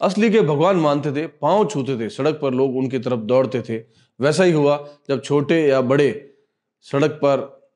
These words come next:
मोहल्ले में, कार्यक्रम में, कहीं राम दरबार बनकर बैठे थे। राम जी, सीता जी, हनुमान, लक्ष्मण जी, सभी लोग उनके साथ वीडियो और फोटो खींच रहे थे, वीडियो बना रहे थे, खुश हो रहे थे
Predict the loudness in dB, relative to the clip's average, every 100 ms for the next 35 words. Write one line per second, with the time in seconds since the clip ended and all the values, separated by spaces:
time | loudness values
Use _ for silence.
0 | _ -2 0 2 2 2 0 0 -2 0
1 | 0 0 -2 -2 -2 -2 -8 _ _ -2
2 | 0 2 2 2 2 2 0 0 0 0
3 | 0 0 0 0 -2 0 0 2 0 0
4 | -2 0 2 2 0 0 0 0 0 -2
5 | -4 -2 -2 -2 -4 -8 _ _ -2 2
6 | 4 4 4 2 0 0 0 -2 0 2
7 | 2 0 -2 -14 -8 -4 0 0 0 -2
8 | -4 -4 -4 -6 -10 _ -4 0 2 2
9 | 0 -2 -6 -10 -12 _ _ 0 2 4
10 | 2 4 2 -2